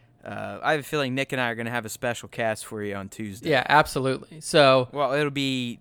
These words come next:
Speaker 1: Wednesday, so the day after you're listening to this, if you're a loyal fan and listen to our shit the day they come out.
Speaker 2: Yeah. So just get ready.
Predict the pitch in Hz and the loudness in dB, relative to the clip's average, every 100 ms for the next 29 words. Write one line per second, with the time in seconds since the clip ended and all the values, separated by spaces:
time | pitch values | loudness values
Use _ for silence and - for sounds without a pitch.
0 | _ _ _ _ _ _ _ _ - 127 | _ _ _ _ _ _ _ _ -20 -14
1 | 123 190 190 165 123 131 123 120 117 - | 2 4 4 2 0 2 4 2 -4 -6
2 | 123 117 139 135 131 127 120 - 123 117 | -6 -4 0 2 4 2 0 -2 -6 -6
3 | 113 113 127 - 123 113 120 110 110 - | -8 -6 -8 -6 -10 -10 -10 -8 -8 -6
4 | 185 185 180 165 151 143 151 147 139 - | -4 -2 2 2 2 2 2 2 0 0
5 | 147 139 127 123 127 127 - 131 123 - | 2 2 0 -2 -6 -6 -4 -2 -2 -4
6 | 123 120 110 113 110 - 101 117 131 - | -6 -6 -8 -8 -8 -12 -10 -6 -6 -6
7 | _ _ - 143 120 117 156 - 254 269 | _ _ -6 -2 0 -2 -8 -8 -6 -6
8 | 240 226 127 | -2 -2 -4